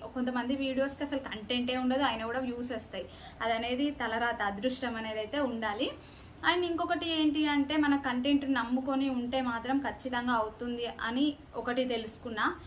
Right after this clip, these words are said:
నెక్స్ట్ ఇంకొకటి ఏంటి అంటే, ఎవరిని కమ్యూనిటీ పోస్ట్ అడగద్దు అని డిసైడ్ అయిపోయినా. ఆ, ఇంకొకటి ఏంటి అంటే, నాకు తెలిసిన నా ఫ్రెండ్స్ని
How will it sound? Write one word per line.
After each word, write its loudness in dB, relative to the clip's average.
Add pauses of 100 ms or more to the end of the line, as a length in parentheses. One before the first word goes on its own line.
(240)
నెక్స్ట్ -4
ఇంకొకటి 0
ఏంటి -2
అంటే, -2
ఎవరిని 2
కమ్యూనిటీ -2
పోస్ట్ -6
అడగద్దు -2
అని 6
డిసైడ్ -2
అయిపోయినా. -2 (600)
ఆ, 2
ఇంకొకటి 0
ఏంటి 2
అంటే, 2
నాకు 4
తెలిసిన 2
నా 4
ఫ్రెండ్స్ని 0